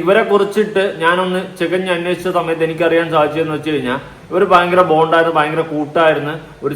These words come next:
സഹോദര കണക്കിനായിരുന്നു ഇവരുടെ ആ ഒരു ബന്ധമെന്നാണ് അറിയാൻ സാധിച്ചിട്ടുള്ളത്. അങ്ങനെയുള്ള ഒരു ഉണ്ണി മുകുന്ദൻ ഇങ്ങേരുമായിട്ട് എന്തിനാണ് തെറ്റുന്നതെന്നാണ് ഞാൻ ആ ഫസ്റ്റ് ഓഫ് ചിന്തിച്ചത്. ഞാനൊരു പോസ്റ്റ് ഇവിടെ ഒന്ന്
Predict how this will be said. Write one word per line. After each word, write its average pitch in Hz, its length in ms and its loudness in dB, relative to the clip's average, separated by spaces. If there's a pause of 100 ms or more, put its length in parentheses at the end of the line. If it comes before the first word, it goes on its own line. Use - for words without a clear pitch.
സഹോദര 175 380 4 (120)
കണക്കിനായിരുന്നു 165 640 0
ഇവരുടെ 156 300 0
ആ 160 80 6
ഒരു 160 140 -4
ബന്ധമെന്നാണ് 147 680 -2
അറിയാൻ 143 300 0
സാധിച്ചിട്ടുള്ളത്. 117 580 -2 (460)
അങ്ങനെയുള്ള 202 440 2
ഒരു 196 140 4
ഉണ്ണി 185 200 -4 (100)
മുകുന്ദൻ 190 340 0 (440)
ഇങ്ങേരുമായിട്ട് 180 560 0 (100)
എന്തിനാണ് 180 420 0 (120)
തെറ്റുന്നതെന്നാണ് 175 760 -2
ഞാൻ 170 160 0
ആ - 100 4
ഫസ്റ്റ് 165 260 -4
ഓഫ് 170 260 -8
ചിന്തിച്ചത്. 147 420 -8 (320)
ഞാനൊരു 196 340 2
പോസ്റ്റ് 180 320 2
ഇവിടെ 165 160 2
ഒന്ന് 151 120 -2